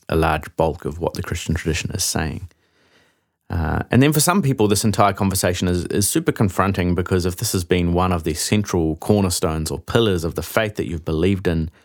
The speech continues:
the faith that's super important to you, then to question it seems to, to question the entire thing. To question this one aspect, if that aspect is a big part of what the thing has been built on,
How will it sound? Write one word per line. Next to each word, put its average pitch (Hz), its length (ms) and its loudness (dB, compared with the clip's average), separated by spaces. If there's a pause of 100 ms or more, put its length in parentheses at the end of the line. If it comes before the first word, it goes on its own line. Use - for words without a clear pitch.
(840)
the 95 120 0
faith 95 280 0
that's 82 180 -10
super - 300 -4
important 98 560 0
to 69 100 -4
you, 76 280 -4 (480)
then 98 120 4
to 95 80 0
question 123 400 0
it - 140 -2
seems 98 320 0
to, - 100 -10 (540)
to - 80 -2
question 98 380 2
the 87 60 0
entire 80 300 -2
thing. 78 320 -4 (640)
To - 80 -10
question 104 300 2
this 90 160 0
one 90 260 0
aspect, 85 640 -4 (480)
if 92 140 0
that - 260 -2
aspect 90 400 -4
is 87 80 0
a 85 40 -2
big 90 180 -2
part 87 240 0
of 80 60 -8
what 78 160 -4
the - 40 -6
thing 87 220 -2
has 87 100 -2
been 82 180 -2
built 113 300 0
on, 78 320 -4